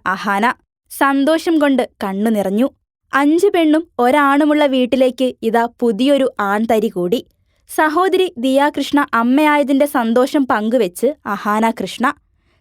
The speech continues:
സന്തോഷം കൊണ്ട് തന്റെ കണ്ണു നിറഞ്ഞെന്ന് അഹാന പറയുന്നു. കുഞ്ഞിനൊപ്പമുള്ള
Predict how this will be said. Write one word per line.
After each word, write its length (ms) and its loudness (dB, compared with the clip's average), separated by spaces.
സന്തോഷം 540 2
കൊണ്ട് 340 0
തന്റെ 280 2
കണ്ണു 280 2
നിറഞ്ഞെന്ന് 720 0
അഹാന 400 -2
പറയുന്നു. 480 -2
കുഞ്ഞിനൊപ്പമുള്ള 880 2